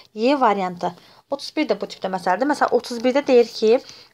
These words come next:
A üstə gələk ikinin üstü altının əmsalında, ə, ayrılışında orta həddin binomial əmsalını tapın. Altıdır. Kombinezon altı, altının yarısı üç. Doğru cavab olar, yəni otuz bir doğru cavab olar D variantı.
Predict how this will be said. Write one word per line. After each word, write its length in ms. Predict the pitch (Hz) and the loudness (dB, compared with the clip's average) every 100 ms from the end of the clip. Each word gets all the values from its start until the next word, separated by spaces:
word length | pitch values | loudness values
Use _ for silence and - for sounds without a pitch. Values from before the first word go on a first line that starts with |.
| _ | _
A 140 | 247 277 | 2 2
üstə 180 | 269 240 | 2 -4
gələk 380 | 220 208 226 - | -4 -4 -4 -8
ikinin 380 | - - 220 240 | -12 -8 -6 -6
üstü 240 | 226 - | -8 -8
altının 460 | - 208 185 214 226 | 2 4 4 -2 -4
əmsalında, 720 | 190 180 180 190 180 185 196 190 - - - | -4 -4 -2 0 0 0 -2 -2 -8 -20 -14
ə, 120 | - 196 196 190 202 | -6 -2 -2 2 2
ayrılışında 580 | 196 190 - 202 214 - | 2 -2 -4 -4 -2 0
orta 300 | 196 196 190 | -2 -2 -6
həddin 240 | 185 196 | -6 -10
binomial 380 | 190 185 185 190 | -8 -8 -4 -2
əmsalını 520 | - 180 180 185 185 185 | -2 -6 -4 -4 -4 -8
tapın. 340 | 185 269 359 - - | -2 0 -2 -6 -4
Altıdır. 500 | - 233 233 302 196 - | 2 4 2 -2 -2 -2
Kombinezon 440 | 240 233 226 220 269 | -2 -2 -4 -6 -2
altı, 400 | 233 214 208 - | 2 2 2 2
altının 400 | 240 214 220 240 | 4 2 0 0
yarısı 340 | 226 190 - | 0 0 -6
üç. 300 | - 175 - - _ _ - | -10 -12 -14 -20 _ _ -2
Doğru 240 | 220 233 | -2 -2
cavab 300 | 233 220 240 | 2 2 2
olar, 280 | - 196 214 | 2 2 2
yəni 280 | 240 214 214 | 2 2 0
otuz 360 | 208 - 208 233 | -6 -8 -4 -2
bir 160 | 254 | 0
doğru 240 | 220 202 214 | 0 0 0
cavab 220 | 202 180 | -2 0
olar 240 | 190 240 - - - - | 0 0 -2 -14 -14 0
D 160 | 254 | 0
variantı. 520 | 247 190 180 185 180 | 2 -2 -2 -6 -10